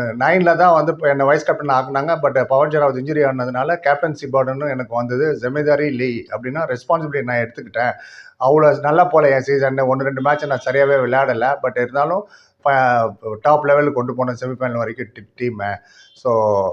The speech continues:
"போத் குஷி ஹுயி" அப்படின்னு சொன்னார். "நிறைய ஹார்ட் ஒர்க் போட்டேன் என்னோட பர்ஃபார்மன்ஸ் இம்ப்ரூவ் ஆகிறதுக்கு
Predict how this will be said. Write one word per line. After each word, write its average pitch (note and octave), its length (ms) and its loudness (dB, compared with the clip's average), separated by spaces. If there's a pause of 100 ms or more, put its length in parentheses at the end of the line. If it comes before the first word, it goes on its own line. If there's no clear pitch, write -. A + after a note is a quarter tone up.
(420)
"போத் C#3 240 0
குஷி C#3+ 240 -6
ஹுயி" A#2+ 380 -2
அப்படின்னு A2 240 -8
சொன்னார். G#2 340 -8
"நிறைய A#2+ 260 0
ஹார்ட் C#3 200 2
ஒர்க் C#3 200 -2
போட்டேன் A#2+ 340 -2
என்னோட A2 180 -4
பர்ஃபார்மன்ஸ் A#2 440 -6
இம்ப்ரூவ் G#2+ 320 -6
ஆகிறதுக்கு F2+ 300 -12